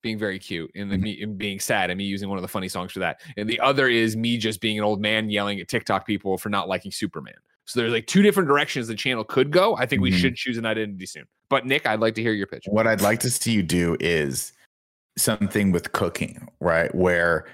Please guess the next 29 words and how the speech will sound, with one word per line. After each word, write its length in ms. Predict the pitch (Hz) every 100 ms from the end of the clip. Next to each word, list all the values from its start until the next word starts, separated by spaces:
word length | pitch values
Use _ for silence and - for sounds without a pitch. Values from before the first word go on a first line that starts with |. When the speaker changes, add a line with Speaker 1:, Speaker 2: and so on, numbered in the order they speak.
| _ -
Speaker 2:
you 160 | 98
cook 280 | - 123 107
a 80 | 110
very, 320 | 92 95 98
very 260 | 95 90 92
nice 340 | 85 87 -
meal, 420 | 82 78 76 73 -
right? 140 | 85
You 80 | 82
have 180 | 82 87
that 140 | 90
meal 200 | 85 85
and 160 | 87 87
you're, 100 | 85
Speaker 1:
Yeah. 80 | 90
Speaker 2:
and 80 |
it's 100 | 92
healthy 480 | - 104 104 - 101
and 80 | 92
you're 80 | 92
about 220 | 87 92
to 100 | -
eat 180 | - 85
it. 140 | 87 -
And 100 | 92
then 180 | 90 90
Jen 240 | 87 90
comes 260 | - 101 90
by 340 | 85 85 80